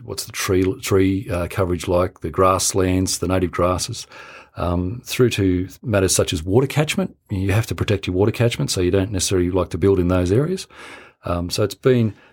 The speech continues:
there's a lot to it, um, but there's certainly been the in-, in-, input from the landowners, but we also had a number of, uh, housing forums as well, um, in, in that time as well to get, uh,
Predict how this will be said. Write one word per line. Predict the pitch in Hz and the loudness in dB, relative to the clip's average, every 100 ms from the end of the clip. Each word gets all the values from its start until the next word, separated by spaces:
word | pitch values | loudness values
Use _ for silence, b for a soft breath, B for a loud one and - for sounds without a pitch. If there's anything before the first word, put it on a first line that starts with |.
| - | -4
there's | 98 | 0
a | 95 | 2
lot | 117 165 - | 2 0 0
to | 180 101 | 2 2
it, | 117 b b _ | 0 b b _
um, | 90 90 | -4 -4
but | 90 98 | -2 -2
there's | - | 0
certainly | - 143 | 0 0
been | 101 107 98 | 2 2 4
the | 95 | 2
in-, | 113 - | 0 -2
in-, | - 147 151 | -4 -4 -2
input | 147 147 143 | -2 0 0
from | 139 110 | -2 -2
the | 95 | 2
landowners, | 104 113 131 196 | 2 4 2 0
but | - | -4
we | - | 2
also | 117 123 104 | 2 4 2
had | 107 | 2
a | |
number | 95 98 95 | 0 2 2
of, | 92 90 | 2 2
uh, | 92 90 | 2 2
housing | 95 113 143 127 | 2 2 2 0
forums | 113 95 85 | 2 2 0
as | 87 85 | -4 0
well, | 107 113 82 | 2 2 2
um, | 82 82 82 92 | -2 0 -4 -6
in, | 117 95 90 | -6 -6 0
in | 92 | 0
that | 82 80 | 0 -2
time | - 80 | -4 -4
as | 80 | -4
well | 87 90 | -2 -2
to | 85 | 0
get, | 95 - - | -2 -2 -6
uh, | 90 82 | -2 -2